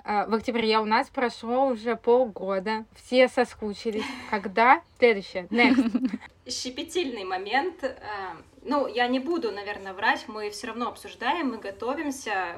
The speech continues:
Speaker 3: мы думаем насчёт следующей вечеринки. А,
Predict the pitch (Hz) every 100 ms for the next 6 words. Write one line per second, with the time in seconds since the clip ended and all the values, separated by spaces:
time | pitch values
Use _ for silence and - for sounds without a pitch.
0 | 190 196 240 214 190 202 185 202 190 -
1 | 180 - 208 247 339 277 - - - -
2 | - - - _ 196 277 190 190